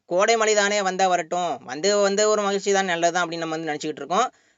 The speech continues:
கோடை மழை ஒரு பக்கம் மகிழ்ச்சி கொடுக்குங்க, மறுபக்கம் நமக்கு வந்து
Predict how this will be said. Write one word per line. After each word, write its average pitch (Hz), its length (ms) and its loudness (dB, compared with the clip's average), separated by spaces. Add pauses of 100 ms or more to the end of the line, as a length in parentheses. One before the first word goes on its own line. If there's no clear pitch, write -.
(360)
கோடை 254 400 8
மழை 247 400 6
ஒரு 165 200 -2
பக்கம் 165 260 0
மகிழ்ச்சி 185 320 -4
கொடுக்குங்க, 156 400 -6 (240)
மறுபக்கம் 233 680 0
நமக்கு 208 280 0
வந்து 196 420 2